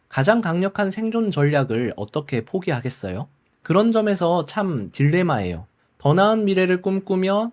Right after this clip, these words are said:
직선의 시간 속에만 살자니 번아웃으로 건강을 잃게 되고, 반대로 원형의 시간 속에만 살자니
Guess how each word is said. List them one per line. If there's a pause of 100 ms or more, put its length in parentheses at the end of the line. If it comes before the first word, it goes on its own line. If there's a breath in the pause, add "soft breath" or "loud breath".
직선의
시간
속에만
살자니
번아웃으로
건강을
잃게
되고, (400)
반대로
원형의
시간
속에만
살자니